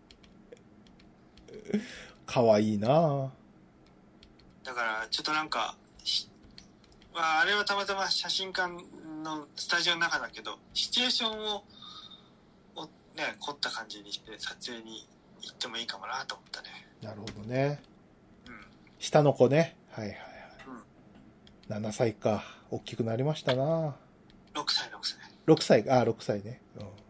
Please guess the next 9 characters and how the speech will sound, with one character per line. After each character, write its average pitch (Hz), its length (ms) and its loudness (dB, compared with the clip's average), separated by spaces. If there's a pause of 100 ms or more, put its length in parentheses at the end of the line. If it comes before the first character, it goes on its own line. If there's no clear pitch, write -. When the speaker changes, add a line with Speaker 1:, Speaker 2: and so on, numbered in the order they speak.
(1300)
Speaker 2:
い - 40 -12
や、 1077 180 -6
七 1077 220 -10
歳、 - 180 -8 (180)
六 - 220 -12
歳。 - 120 -10
Speaker 1:
ね。 - 60 -20 (1000)
Speaker 2:
う - 40 -14
ん。 - 20 -18